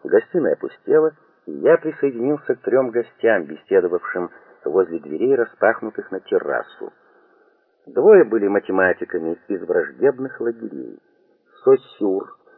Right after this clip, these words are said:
родственник Лагранжа, занимался анализом, то есть чистой математикой, а второй по образованию статистик,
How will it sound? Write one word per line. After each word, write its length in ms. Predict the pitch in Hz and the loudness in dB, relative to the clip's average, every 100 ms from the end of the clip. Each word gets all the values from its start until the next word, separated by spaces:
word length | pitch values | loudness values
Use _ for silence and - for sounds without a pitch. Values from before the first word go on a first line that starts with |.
| _ _ | _ _
родственник 800 | 87 107 98 - - 92 87 - | 2 4 4 0 -8 -6 -4 -2
Лагранжа, 720 | 85 73 78 73 69 - 127 - - _ _ | 0 0 -2 -2 -6 -10 -10 -10 -20 _ _
занимался 720 | 82 120 180 180 - 76 62 - _ _ _ _ | 0 4 4 4 0 -4 -4 -8 _ _ _ _
анализом, 720 | 92 82 80 76 90 123 147 - _ _ | -2 2 2 2 -2 -4 -8 -10 _ _
то 80 | - | 2
есть 240 | 82 78 - | 2 0 -8
чистой 440 | - 135 - 71 | -6 -6 -2 -4
математикой, 720 | 65 - 67 65 - - 131 - - _ _ | -2 -6 -6 -6 -8 -8 -8 -8 -20 _ _
а 160 | - 80 | -2 -2
второй 320 | - 151 196 | 4 6 6
по 120 | 185 | 4
образованию 640 | 80 80 73 78 76 73 69 | 2 2 2 2 2 0 -8
статистик, 720 | - 78 - 170 - 160 | -8 -8 -6 -10 -6 -8